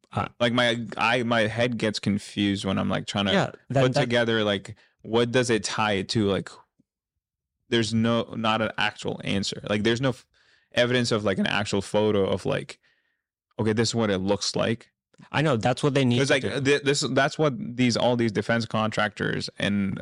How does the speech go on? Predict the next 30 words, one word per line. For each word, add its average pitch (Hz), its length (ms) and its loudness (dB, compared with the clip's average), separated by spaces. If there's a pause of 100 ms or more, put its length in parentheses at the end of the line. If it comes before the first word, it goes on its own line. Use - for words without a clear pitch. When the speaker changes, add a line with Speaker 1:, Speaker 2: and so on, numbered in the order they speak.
(120)
Speaker 2:
people 110 300 0
who 101 80 0
are 101 100 2
working 113 400 0
on 95 260 0
that 95 180 -2
shit, 101 200 -2
like, 95 260 -4
th-, - 140 -16
there's 117 220 2
no 147 160 2
way 147 80 2
they're 113 140 0
not 110 280 -2
documenting 104 640 -2
all 90 220 -2
this 69 220 -2
Speaker 1:
They - 80 -2
Speaker 2:
stuff. 110 180 -2
Speaker 1:
are. - 40 -14 (220)
Speaker 2:
There's - 400 -6
Speaker 1:
But 127 80 -18
Speaker 2:
documents 127 600 0
with 107 340 0
photos 117 840 0 (180)
and 110 160 2
videos 107 540 0
probably 104 360 -2
up - 280 -2
close - 720 -2